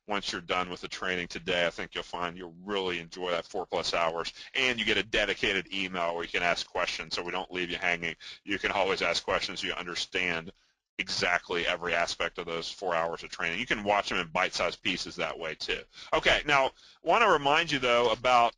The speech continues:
um, the toolkit, uh, for Metastock, because this is powerful stuff. I mean, I didn't even really get a chance to show you the other big thing that I love about Metastock,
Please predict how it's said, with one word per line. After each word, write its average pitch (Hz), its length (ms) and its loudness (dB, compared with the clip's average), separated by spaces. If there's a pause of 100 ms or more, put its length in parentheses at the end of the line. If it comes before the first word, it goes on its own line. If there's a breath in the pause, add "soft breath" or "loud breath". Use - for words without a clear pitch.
(120)
um, 110 340 2 (280)
the 117 100 -6
toolkit, 117 580 -2 (120)
uh, 98 160 4
for 110 160 -4
Metastock, 101 640 -2
because 113 280 -2
this 143 140 2
is 143 260 -2
powerful 110 540 4
stuff. - 380 -10
I 127 40 -8
mean, 127 180 0 (520 soft breath)
I 156 40 8
didn't 208 160 4
even 190 140 2
really 160 180 8
get 139 80 4
a 127 80 4
chance 131 560 2
to 120 100 -8
show 127 240 0
you 120 240 -2
the 110 140 0
other 117 320 2 (160)
big 117 500 4
thing 110 300 2
that 95 120 0
I 95 120 6
love 104 640 4
about 92 280 0
Metastock, 95 600 0